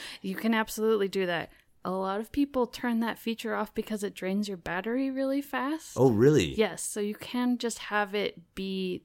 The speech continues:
Speaker 1: like, a beautiful green, uh, like, it has all the, the map of all the streets, and, like, you can, s-, and so it is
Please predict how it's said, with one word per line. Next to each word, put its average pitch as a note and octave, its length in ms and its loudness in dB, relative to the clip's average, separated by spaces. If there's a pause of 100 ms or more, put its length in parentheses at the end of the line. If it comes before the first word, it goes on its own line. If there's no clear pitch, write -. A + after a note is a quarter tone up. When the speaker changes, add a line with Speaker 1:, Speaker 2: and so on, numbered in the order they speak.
Speaker 1:
like, D3+ 280 -8 (260)
a F3 100 -8
beautiful F#3+ 680 -4
green, G3 720 -4 (300)
uh, E3 260 -4 (420)
like, F#3+ 160 0
it G3+ 140 0
has A#3+ 300 2
all A3 120 -2
the, G3 140 -2 (220)
the F#3 80 2
map F#3 400 0 (100)
of F3+ 140 -4
all F3 120 -4
the D#3 120 -10
streets, - 760 -4
and, F3+ 180 -4
like, D#3 220 -10
you F3 80 -8
can, E3+ 200 -6
s-, - 300 -6
and D#3+ 300 -4
so D#3+ 200 -10
it D3+ 120 -8
is G3+ 320 2